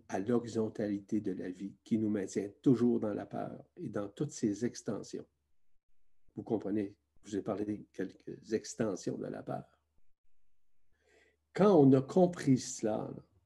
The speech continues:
il y a des changements intrinsèques qui se manifestent. Les, ces changements sont quoi ?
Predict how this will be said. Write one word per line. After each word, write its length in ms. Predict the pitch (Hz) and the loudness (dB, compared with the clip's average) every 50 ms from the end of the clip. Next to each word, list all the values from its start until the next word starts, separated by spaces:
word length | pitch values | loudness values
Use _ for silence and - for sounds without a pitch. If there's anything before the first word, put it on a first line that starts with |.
| _ _ _ _ _ - - _ - - - _ | _ _ _ _ _ -20 -20 _ -20 -20 -8 _
il 60 | - 113 | 2 4
y 20 | |
a 40 | 110 | 6
des 100 | 117 117 | 6 6
changements 480 | - - 139 131 120 117 139 151 - - | 6 8 8 8 8 8 6 4 6 6
intrinsèques 800 | 175 190 208 202 - - 151 143 131 - - - 151 151 - _ _ | 8 8 8 6 4 4 4 4 4 2 0 -2 -2 -4 -6 _ _
qui 80 | - | -8
se 100 | - - | -2 0
manifestent. 560 | 117 113 104 104 101 - - - - - - _ _ _ _ - _ - | 2 2 2 2 0 -2 -6 -10 -10 -12 -18 _ _ _ _ -20 _ -10
Les, 120 | - 123 127 | -6 -6 -6
ces 260 | - - - 147 151 | 0 8 10 10 10
changements 540 | 147 - 196 175 170 - - 175 185 202 208 | 10 10 8 6 6 6 6 6 6 4 2
sont 240 | - - - 107 | 0 0 0 0
quoi ? 360 | - - - - - - - | 0 -4 -6 -6 -6 -6 -6